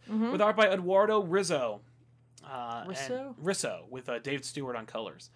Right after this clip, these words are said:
Speaker 1: Yeah, I, I, I kinda peeked through this, and I know
Speaker 2: Mm-hmm.
Speaker 1: we talked about it a little bit, so
Speaker 2: Yeah.
Speaker 1: looking forward to hearing a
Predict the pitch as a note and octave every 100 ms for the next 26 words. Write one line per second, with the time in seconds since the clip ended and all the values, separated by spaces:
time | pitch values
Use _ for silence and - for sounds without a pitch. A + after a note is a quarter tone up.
0 | - A#3+ F#3 - G#3 - A#3 - A3+ B3
1 | - C#4+ C#4+ C#4+ C#4 B3 - A3 A3+ G3
2 | E3 F3 F3 F#3+ F#3+ F#3+ G3 - F#3+ F3
3 | D#3+ D3+ C#3+ D3+ D3 - B2+ A2+ - D3+
4 | F#3 G3+ G#2+ - - - F#3+ F3 F#3 E3+
5 | D#3+ D#3 D#3+